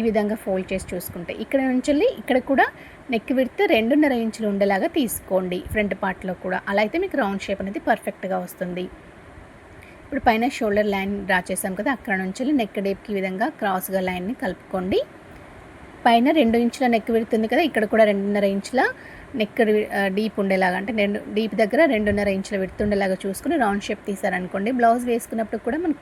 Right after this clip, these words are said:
పర్ఫెక్ట్గా రౌండ్ షేప్ వచ్చేలాగా నీట్‌గా కనిపిస్తుంది. అలాగే చంక దగ్గర ముడతలు రాకుండా ఉండాలంటే ఖచ్చితంగా ఇక్కడ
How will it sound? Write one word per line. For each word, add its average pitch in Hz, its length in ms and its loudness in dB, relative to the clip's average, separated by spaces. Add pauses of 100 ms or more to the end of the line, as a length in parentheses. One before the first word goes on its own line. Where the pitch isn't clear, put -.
పర్ఫెక్ట్గా 214 460 0
రౌండ్ 190 220 -2
షేప్ 196 200 -8
వచ్చేలాగా 196 400 -4
నీట్‌గా 311 320 -2
కనిపిస్తుంది. 185 640 -6 (1040)
అలాగే 233 200 4 (100)
చంక 240 240 0
దగ్గర 208 260 0
ముడతలు 220 400 0
రాకుండా 214 400 0
ఉండాలంటే 202 460 0 (440)
ఖచ్చితంగా 240 600 0
ఇక్కడ 208 180 0